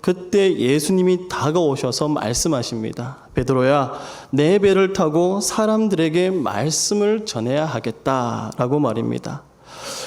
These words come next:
그러자 베드로는 예수님을 배에 태우고 바닷가에서 약간 떨어진 곳으로 가게 됩니다.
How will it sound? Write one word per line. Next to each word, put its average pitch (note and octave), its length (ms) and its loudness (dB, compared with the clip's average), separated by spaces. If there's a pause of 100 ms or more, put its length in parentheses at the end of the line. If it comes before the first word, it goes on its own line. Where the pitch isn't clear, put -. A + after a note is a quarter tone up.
(100)
그러자 A3+ 360 6
베드로는 D#3+ 880 2
예수님을 F3 720 0
배에 D3 300 0
태우고 D3 680 0
바닷가에서 C#3+ 720 -2
약간 E3 680 -4 (160)
떨어진 G3+ 460 0
곳으로 D#3 640 -4
가게 C#3+ 240 -2
됩니다. A#2 540 -8